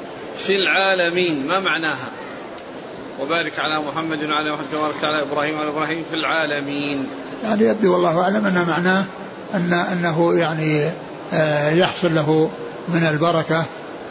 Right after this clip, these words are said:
Speaker 2: يعني في العالمين ما يتميز به وما يعني، آه،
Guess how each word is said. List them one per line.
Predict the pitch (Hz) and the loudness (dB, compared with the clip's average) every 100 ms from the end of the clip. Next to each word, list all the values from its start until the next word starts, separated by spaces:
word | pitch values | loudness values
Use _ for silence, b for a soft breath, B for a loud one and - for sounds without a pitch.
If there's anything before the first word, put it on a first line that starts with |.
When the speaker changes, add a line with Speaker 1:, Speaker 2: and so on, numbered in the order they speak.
| 160 | -2
Speaker 2:
يعني | 151 156 | 0 0
في | 147 | 2
العالمين | 165 160 160 156 170 165 151 | 2 2 2 2 2 2 2
ما | 165 | 2
يتميز | 156 160 160 160 156 151 | 0 0 2 4 4 4
به | 160 165 160 170 190 - - - - 165 | 4 4 4 2 0 -4 -12 -12 -8 0
وما | 165 165 165 160 156 170 | 2 4 2 2 2 2
يعني، | 165 156 151 151 156 | 2 2 2 2 4
آه، | 160 151 151 156 156 | 4 4 4 4 2